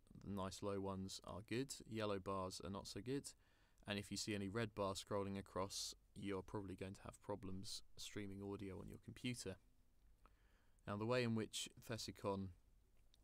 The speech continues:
recommend improving the performance on your computer is to try disabling devices one by one in Device Manager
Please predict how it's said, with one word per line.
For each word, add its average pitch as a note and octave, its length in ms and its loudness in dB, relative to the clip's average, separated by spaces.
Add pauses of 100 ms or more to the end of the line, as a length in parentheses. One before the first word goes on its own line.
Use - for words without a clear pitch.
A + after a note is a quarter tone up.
(260)
recommend G2 720 0
improving G2+ 500 -2
the F#2 60 -4
performance - 520 -6
on F#2+ 80 -6
your F2 160 -6
computer - 520 -6 (440)
is G#2 120 -6
to - 120 -12
try A#2+ 220 0
disabling A2+ 560 2
devices G2+ 540 0
one G#2 180 2
by G2 140 2
one F#2+ 240 0
in F#2+ 80 -2
Device G2 420 0
Manager F#2+ 400 -2